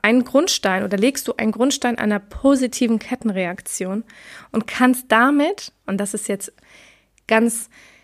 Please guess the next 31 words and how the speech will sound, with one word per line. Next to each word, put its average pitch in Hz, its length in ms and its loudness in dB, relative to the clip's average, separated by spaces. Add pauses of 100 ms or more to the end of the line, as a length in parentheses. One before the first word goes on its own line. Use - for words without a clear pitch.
(520)
nicht 240 240 0
nur 208 100 4
auf - 140 -4
dich - 400 2
bezogen, 247 460 2
sondern 220 240 2
auf 208 140 -4
die 214 100 -2
ganze 208 340 -2
Welt 294 240 2
bezogen, 214 420 -4
kannst 214 300 -4
du 233 40 -4
die 202 200 -4
Welt 202 280 -4
ein 240 60 -2
Stückchen - 360 -4
besser 208 260 -2
machen. 190 440 -6 (200)
Denn 214 120 2
überall, 269 540 4
wo 226 160 4
wir 226 460 4
was 214 160 -4
Positives 254 600 0
hinterlassen, 214 760 -2 (720)
wo 220 140 0
wir 214 120 6
positive 240 840 2 (420)
Kettenreaktionen 247 1040 2
beginnen, 208 640 2